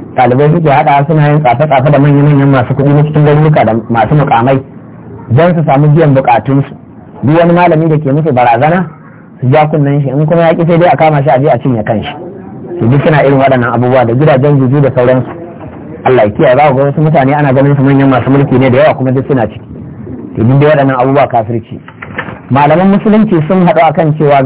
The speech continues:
gaskiya al'amari sihiri gaskiya ne. Domin gashi an yi wa Annabi sallallahu alaihi wasallam. To yanzu suka ce ku ce an yi wa Annabi sihiri, a wannan magana barna ce. Aka ce a ne ai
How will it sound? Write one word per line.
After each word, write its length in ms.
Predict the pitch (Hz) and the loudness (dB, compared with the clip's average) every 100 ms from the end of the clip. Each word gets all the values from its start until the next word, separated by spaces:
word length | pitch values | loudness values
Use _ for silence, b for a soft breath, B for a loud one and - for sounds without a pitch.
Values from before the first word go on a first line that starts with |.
| 135 | 0
gaskiya 340 | 190 - 190 170 | -2 0 0 0
al'amari 480 | 156 165 151 147 147 | 0 0 0 0 0
sihiri 300 | 165 147 131 | 0 2 2
gaskiya 420 | 139 - 143 143 | -2 0 0 2
ne. 80 | 127 104 - - - - - - - - 123 | 0 -8 -20 -20 -20 -20 -20 -20 -20 -10 -2
Domin 200 | 139 156 | 0 2
gashi 220 | 143 160 | 2 0
an 120 | 156 | 0
yi 40 | 170 | 2
wa 60 | 147 | 2
Annabi 220 | 139 135 | 0 -2
sallallahu 440 | 123 123 117 127 127 | -2 -2 0 2 2
alaihi 200 | 120 120 110 | 0 -2 -2
wasallam. 320 | 107 98 98 - - - - - | -2 -2 -4 -8 -20 -20 -12 -2
To 80 | |
yanzu 300 | 127 156 190 175 | 2 2 2 2
suka 140 | 175 | 0
ce 160 | 156 127 - | 0 -2 -2
ku 80 | 127 | -2
ce 60 | 180 | 2
an 120 | 170 | 2
yi 60 | 196 | 2
wa 140 | 180 | 2
Annabi 240 | 156 175 160 | 2 0 0
sihiri, 260 | 180 170 180 180 - - - | 0 0 0 -4 -18 -16 -2
a 60 | 151 | 2
wannan 240 | 180 160 | 2 2
magana 280 | 139 156 147 | 2 2 0
barna 360 | 123 117 131 | -2 -2 -2
ce. 80 | 127 | 0
Aka 200 | 139 185 175 | 0 0 0
ce 80 | |
a 300 | 165 180 170 - | 2 2 0 -4
ne 100 | 151 | -2
ai 220 | 185 175 | 2 2